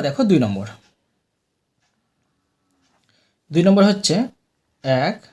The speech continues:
দুই, তিন, এক, শূন্য, শূন্য। এটা হচ্ছে তোমার ভাজ্য, একে ভাগ করতে হবে তেইশ দিয়ে। তো ভাগ করে নেবো। দেখো আবার আমি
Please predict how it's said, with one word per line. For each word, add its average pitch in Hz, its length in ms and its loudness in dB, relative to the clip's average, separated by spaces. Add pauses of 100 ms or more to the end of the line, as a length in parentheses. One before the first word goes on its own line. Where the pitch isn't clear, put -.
(840)
দুই, 131 320 -4 (260)
তিন, 127 260 -4 (2250)
এক, 196 160 -2 (800)
শূন্য, 135 260 -2 (180)
শূন্য। 113 180 0 (120)
এটা 135 140 0
হচ্ছে 147 220 4
তোমার 170 160 2 (560)
ভাজ্য, 127 420 0 (340)
একে 135 200 -2
ভাগ 120 120 0 (100)
করতে 131 240 -4
হবে 156 140 0 (140)
তেইশ 117 220 -2 (100)
দিয়ে। 85 160 -6 (1300)
তো - 20 -6 (100)
ভাগ 175 180 2
করে 208 140 4
নেবো। 202 160 4
দেখো 190 160 0 (1900)
আবার 202 240 6
আমি 175 140 -4